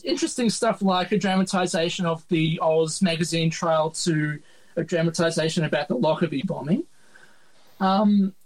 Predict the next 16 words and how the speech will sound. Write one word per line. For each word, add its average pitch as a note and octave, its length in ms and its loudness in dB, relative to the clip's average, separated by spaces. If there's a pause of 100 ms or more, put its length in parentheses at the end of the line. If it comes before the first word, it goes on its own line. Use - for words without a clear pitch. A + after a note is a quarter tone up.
what C#4 200 -4
they've B3 180 0
got B3 200 0
at G3+ 140 -2
eleven F#3+ 300 0
o'clock F3 400 -4
is F#3+ 240 0
an G3+ 160 2
episode F#3+ 640 0 (100)
of, E3+ 460 0 (180)
um, E3 460 0
a E3+ 80 -4
British B3+ 340 -4
series G3+ 500 0
looking, F3 680 2
uh, E3+ 200 -6